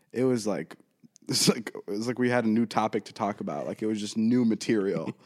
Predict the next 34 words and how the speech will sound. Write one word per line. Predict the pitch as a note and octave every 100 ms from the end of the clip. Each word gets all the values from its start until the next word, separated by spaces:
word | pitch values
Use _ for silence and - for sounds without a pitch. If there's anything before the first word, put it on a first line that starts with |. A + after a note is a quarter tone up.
| -
<laughs> | - -
literally. | B2 A2+ F#2
And | F#2+ B2
we | B2
felt | C#3+ C3
so | - D#3+ B2
bad, | C#3 D3 B2 A#2+
and, | A2+ - - - -
and | A#2
he | D3
felt | - C3+ A2
bad | B2+ A#2
until | A2 - B2
he | D3
started | - B2+ A#2+
joining | A#2+ A#2 A2+
in, | A2+ A2 A2
and | A#2
he | B2+
felt | C3+ A2+
better | D3+ B2+ A#2+
about | A2+ A2 A#3
it. | - -
<laughs> | G#3+ D4+ C4+ -
Like, | D#3 C#3+ - - E3+ -
it's | D3 -
just | C#3
like | D#3 -
every | C#3 C#3 D#3
time | C#3+ D3+
someone | D3+ D3+ C#3
would | B2+
pass | C#3 C3 -
away, | C3 C#3 E3 A#2+